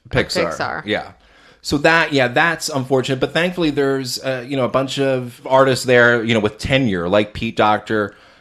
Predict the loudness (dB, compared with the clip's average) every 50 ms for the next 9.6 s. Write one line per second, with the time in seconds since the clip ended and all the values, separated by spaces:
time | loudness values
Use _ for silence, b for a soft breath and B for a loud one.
0 | b b -10 -4 -2 -2 -2 -2 -4 -8 -8 -8 -8 -8 -2 2 2 2 4 2
1 | 0 -2 -2 0 2 2 2 2 0 -2 -6 -10 -6 -2 0 0 0 0 0 0
2 | -2 -2 -2 -4 -2 -2 -4 -4 -4 -4 -2 0 0 0 -2 -4 B B B B
3 | B B B -6 -2 0 0 0 0 -2 -2 -2 -2 -2 -2 -2 2 4 4 6
4 | 6 4 4 2 -4 b b b b b b b -10 -6 -4 -4 -4 -6 -8 -10
5 | -10 -10 -6 -4 -2 -2 -2 -2 -4 -6 -12 -14 -8 -4 -2 0 0 0 0 0
6 | 0 -2 -2 0 0 0 0 2 2 2 2 2 0 0 -4 -4 -2 2 2 2
7 | 2 2 0 -2 0 0 0 -2 -4 -6 -8 -10 -12 -18 _ _ -18 -10 -4 0
8 | 2 4 4 4 2 2 0 0 2 2 2 0 0 -2 -6 -8 -10 -6 -2 -2
9 | 0 0 0 0 2 4 4 4 2 0 -2